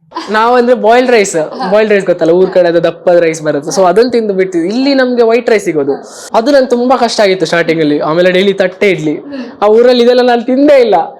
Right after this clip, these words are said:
Speaker 1: ಇಲ್ಲಿ ನಂಗೆ ಇಡ್ಲಿ ತಿಂದು ತಿಂದು ಆಮೇಲೆ ನಂಗೆ ಬೇಡ ಬೇಡ ಇಡ್ಲಿ ಅಂತ ಹೇಳಿ ನಂಗೆ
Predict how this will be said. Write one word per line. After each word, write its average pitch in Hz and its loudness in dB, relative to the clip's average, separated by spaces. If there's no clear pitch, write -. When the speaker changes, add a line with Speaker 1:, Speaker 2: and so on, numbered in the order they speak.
Speaker 1:
ಇಲ್ಲಿ 196 0
ನಂಗೆ 220 2
ಇಡ್ಲಿ 208 0
ತಿಂದು 247 2
ತಿಂದು 240 2
ಆಮೇಲೆ 233 4
ನಂಗೆ 220 0
ಬೇಡ 214 2
ಬೇಡ 247 2
ಇಡ್ಲಿ 208 0
ಅಂತ 262 2
ಹೇಳಿ 247 4
ನಂಗೆ 240 0